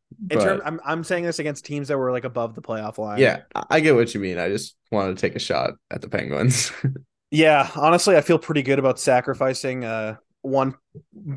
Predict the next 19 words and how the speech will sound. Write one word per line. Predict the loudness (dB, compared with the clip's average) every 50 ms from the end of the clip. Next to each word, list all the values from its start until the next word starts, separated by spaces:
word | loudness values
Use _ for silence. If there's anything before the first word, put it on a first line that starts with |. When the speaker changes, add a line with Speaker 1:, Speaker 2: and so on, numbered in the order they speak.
| -12 -14 _ -14 -10 -8 -4 0
Speaker 1:
in | 2 2 4
reality, | 4 4 6 6 6 6 4 4
likely, | 2 4 2 2 2 -2 -4 -4 -2
like, | -2 -4 -4 -6 -6
one | -12 -18 _ -8 -4 -4 -4 -4 -6
pick | -10 -10 -12 -10 -8
in | -8 -8 -8 -8 -10 -12 -14 _ _ _ _ _ _ _ _ _ _ -2
the | 0 0
draft | 2 4 4 6 6 4 2 0 -4 -8
Speaker 2:
Yeah. | -10 -8 -4
Speaker 1:
for | -2 0
the | 0 0
Penguins | 0 0 -2 -4 -4 -4 -6
Speaker 2:
Well, | -4 -4
Speaker 1:
not | -6 -4
to | -6 -8
make | -6 -8 -8 -8 -6
it. | -8 -8 -8 _ _ _ _ _ _ _ -14 -4
Speaker 2:
probably, | -2 0 0 0 -2 -8